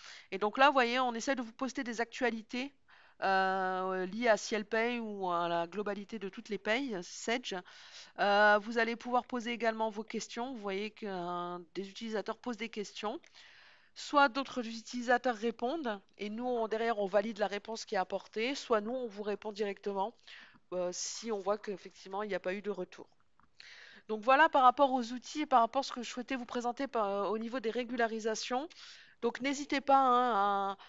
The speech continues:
à, à consulter, euh, les fiches à votre disposition, tous les outils qu'on met pour vous accompagner, euh, sur des périodes, euh,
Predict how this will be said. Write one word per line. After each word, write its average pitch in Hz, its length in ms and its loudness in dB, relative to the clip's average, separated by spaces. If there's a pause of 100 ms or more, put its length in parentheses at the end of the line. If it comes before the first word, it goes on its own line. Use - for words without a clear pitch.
(140)
à, - 60 6
à 208 60 4
consulter, 254 760 -2
euh, 208 280 2
les 214 160 -4
fiches - 260 -4
à 254 60 4
votre 208 140 -2
disposition, 226 520 -8
tous - 140 -6
les 240 180 -2
outils 240 260 -8
qu'on 233 180 -4
met 226 140 -2
pour 220 220 -10
vous 202 240 -6
accompagner, 214 640 0 (380)
euh, 180 320 0
sur 190 280 -8
des 185 100 -4
périodes, 208 560 -2
euh, 175 420 -2